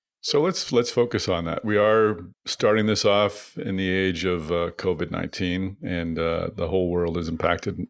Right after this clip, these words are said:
including and maybe in particular the, the med tech world. Uh, I'm wondering from the coverage that you folks at, uh, Mass Device have been doing this week,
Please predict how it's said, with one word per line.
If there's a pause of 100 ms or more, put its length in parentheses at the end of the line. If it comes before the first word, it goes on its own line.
including
and
maybe (100)
in
particular
the,
the
med
tech
world. (720)
Uh,
I'm
wondering
from
the
coverage
that
you
folks
at,
uh,
Mass
Device
have
been
doing
this
week,